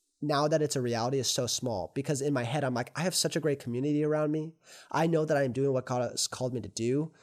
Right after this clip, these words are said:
So all these, all these people that are judging and criticizing, I couldn't care less about it because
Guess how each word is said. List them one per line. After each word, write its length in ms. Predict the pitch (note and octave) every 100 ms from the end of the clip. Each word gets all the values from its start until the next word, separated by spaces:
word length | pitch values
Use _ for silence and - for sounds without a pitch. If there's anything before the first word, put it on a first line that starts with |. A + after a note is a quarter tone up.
| -
So 160 | - F#3+ -
all 160 | F3
these, 300 | A#3+ C4 F#3+ - _ - -
all 100 | F#3+
these 240 | E4+ -
people 500 | - - F3 F3+ F3+
that 180 | D3+ C3
are 260 | A#2 G#2 A2
judging 440 | - B2+ B2 C#3 B2
and 140 | G#2
criticizing, 720 | - B2+ C3+ D3 D#3 E3 D#3 -
I 160 | G3+ C#4
couldn't 360 | - G3 G3+
care 260 | - D#3+ A#2+
less 300 | E2+ A2 -
about 280 | - C#2 -
it 100 | - -
because 320 | D#3 F#3+